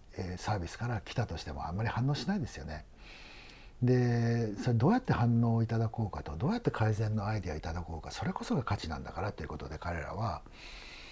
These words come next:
あの、例えば、「あのハンバーグ僕も好きなんですよね。美味しかったですか？」みたいな。すごくこう人間的な、ヒューマンな対応をすることで、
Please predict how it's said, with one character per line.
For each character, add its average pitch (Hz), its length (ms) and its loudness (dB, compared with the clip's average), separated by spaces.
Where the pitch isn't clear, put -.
あ 85 140 -2
の、 78 640 -6
例 113 80 2
え - 20 0
ば、 71 220 -6
「あ - 100 2
の 135 100 6
ハ 170 160 4
ン 165 100 6
バ 156 140 6
ー 117 40 4
グ 95 120 0
僕 147 200 2
も 113 80 4
好 - 120 -6
き - 80 2
な 147 100 6
ん 98 60 2
で 73 60 -4
す - 100 -12
よ 73 100 -6
ね。 76 300 -6
美 - 60 0
味 135 60 2
し - 80 -4
か - 60 -4
っ - 60 -2
た 85 100 -4
で 69 100 -6
す - 120 -12
か？」 82 260 -2
み 73 60 -6
た - 160 -8
い 71 80 -10
な。 - 180 -6
す - 140 -2
ご - 60 2
く - 60 -4
こ 113 140 2
う - 20 6
人 185 260 12
間 208 180 12
的 190 280 6
な、 170 240 8
ヒ - 160 8
ュ 226 40 12
ー 208 40 12
マ 156 100 12
ン 113 80 8
な 92 100 2
対 90 240 -2
応 87 60 0
を 85 60 -2
す - 120 -6
る 92 80 -2
こ 87 140 -4
と 110 160 0
で、 185 260 8